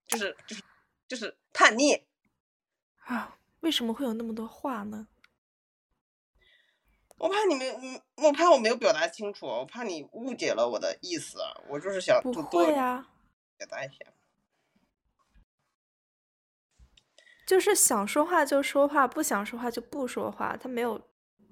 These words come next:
Speaker 2: 什么多余的，可以多余去分析的一些方面啊。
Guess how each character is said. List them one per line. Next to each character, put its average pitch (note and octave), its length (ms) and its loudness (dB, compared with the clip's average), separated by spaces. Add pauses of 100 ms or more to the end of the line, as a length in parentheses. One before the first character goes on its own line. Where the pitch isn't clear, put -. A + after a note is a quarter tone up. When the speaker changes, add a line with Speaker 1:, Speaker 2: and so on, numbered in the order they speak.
(680)
Speaker 2:
什 - 160 -8
么 G3 340 -2 (540)
多 B3+ 380 6
余 A3 260 -2
的， G3+ 340 -2 (1080)
可 C4 160 2
以 A3+ 240 2
多 A#3+ 300 2
余 G#3+ 100 -2
去 A3+ 220 -6
分 A3 360 -2
析 - 220 -2
的 G3+ 140 -4
一 G3 40 -6
些 G3+ 160 -8
方 G3 220 -8
面 G3 180 -10
啊。 - 260 -18